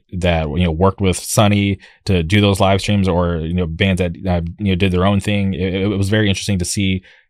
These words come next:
how all that played out. And, uh, you know, since then, I, I can't think of anybody that's done a, any kind of stream since then off the top of my head.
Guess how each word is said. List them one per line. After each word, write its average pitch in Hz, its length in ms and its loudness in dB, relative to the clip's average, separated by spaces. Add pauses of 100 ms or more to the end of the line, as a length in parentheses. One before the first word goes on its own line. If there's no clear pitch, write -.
how 101 140 2
all 92 140 4
that 95 180 0
played 92 240 0
out. 90 360 0 (340)
And, 98 380 0
uh, 92 120 2
you 92 160 2
know, 92 60 4
since 165 260 2
then, 90 200 2
I, 92 300 -2
I 95 60 2
can't 95 220 0
think 92 140 0
of 85 360 -2
anybody 92 360 0
that's 76 180 -8
done 87 200 0
a, 80 200 -4 (340)
any 95 180 0
kind 90 160 -2
of 85 60 -2
stream 90 540 -4 (140)
since 101 320 -4
then 80 440 -4 (2000)
off 85 180 -2
the 87 80 -8
top 90 200 0
of - 40 -8
my 76 140 -4
head. 78 340 -8